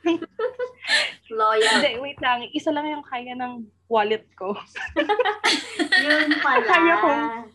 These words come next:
Speaker 2: supportahan. Pero I love, I love music in general. Like, kung may bagong release, kung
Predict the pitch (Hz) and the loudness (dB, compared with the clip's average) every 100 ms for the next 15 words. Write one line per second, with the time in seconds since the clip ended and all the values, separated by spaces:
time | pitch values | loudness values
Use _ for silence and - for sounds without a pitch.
0 | - 311 254 233 226 226 220 190 208 240 | -6 -2 2 2 0 -4 -6 -8 -8 -12
1 | 214 - 339 381 359 233 339 339 320 320 | -14 -6 0 2 2 2 2 4 4 2
2 | 269 - - 277 269 240 233 226 190 208 | -2 -16 -12 -8 -6 -6 -6 -6 -8 -8
3 | 190 175 170 165 185 _ _ _ _ - | -8 -12 -12 -12 -12 _ _ _ _ -4
4 | 233 233 226 208 214 214 214 208 202 202 | -2 0 0 0 -2 -4 -4 -6 -8 -12
5 | 202 - - | -14 -14 -10